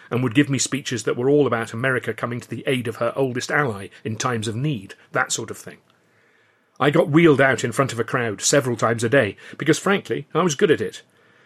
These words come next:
Not all the four-minute men were used to public speaking, as I was. Not all of them already knew to aim for the back row of the stalls because that meant you would hit everyone in between. Not all of them could quell murmuring and trips to the lavatory with a look,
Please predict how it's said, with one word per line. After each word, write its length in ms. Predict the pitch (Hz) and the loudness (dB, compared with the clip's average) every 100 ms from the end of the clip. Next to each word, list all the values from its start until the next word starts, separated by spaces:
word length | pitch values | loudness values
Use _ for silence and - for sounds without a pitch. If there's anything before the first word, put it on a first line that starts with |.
| - | 2
Not 160 | 165 | 6
all 140 | 160 147 | 6 4
the 80 | |
four-minute 500 | - 147 131 117 120 | 2 4 4 2 -2
men 200 | 113 120 | -4 -4
were 80 | 139 | -2
used 240 | 147 196 - | 0 -2 -2
to 60 | |
public 300 | - 107 104 | -4 -4 -6
speaking, 440 | - 101 98 104 127 | -8 -12 -12 -14 -10
as 140 | 120 110 | -8 -6
I 180 | 101 | -6
was. 380 | 110 156 101 - - _ _ _ _ | -2 -4 -4 -12 -20 _ _ _ _
Not 200 | 147 151 | 2 6
all 160 | 151 123 | 6 6
of 60 | |
them 140 | 117 123 | 2 2
already 340 | 123 131 123 | 2 2 0
knew 200 | 120 135 | 2 2
to 180 | 147 - | 2 2
aim 180 | 147 127 | 2 2
for 100 | 117 | -2
the 80 | |
back 320 | 107 - - 123 | -2 -2 -4 -2
row 160 | 127 | 0
of 120 | 110 | 0
the 60 | 110 | -2
stalls 420 | - 175 123 104 | 0 2 2 0
because 240 | - - 107 | -6 -6 -4
that 160 | 120 | -6
meant 200 | 110 117 | -6 -8
you 80 | 113 | -6
would 100 | 113 | -4
hit 180 | 131 110 | -4 -2
everyone 340 | 117 117 113 | -2 0 0
in 120 | 113 107 | -2 -4
between. 460 | - 147 120 90 - _ _ _ - _ | -2 -2 -2 -6 -14 _ _ _ -20 _
Not 180 | 143 135 | 2 8
all 160 | 156 | 8
of 100 | 131 | 6
them 120 | 113 117 | 2 -2
could 180 | 110 | -6
quell 260 | - 127 117 | 0 2 4
murmuring 500 | 127 156 139 113 110 | 6 6 6 2 0
and 120 | 117 | -2
trips 280 | - 135 - | 0 0 -2
to 100 | - | -6
the 80 | 117 | -4
lavatory 420 | 123 131 120 101 | -2 -2 -6 -8
with 140 | 104 123 | -4 -2
a 40 | |
look, 360 | 123 147 - | 2 2 2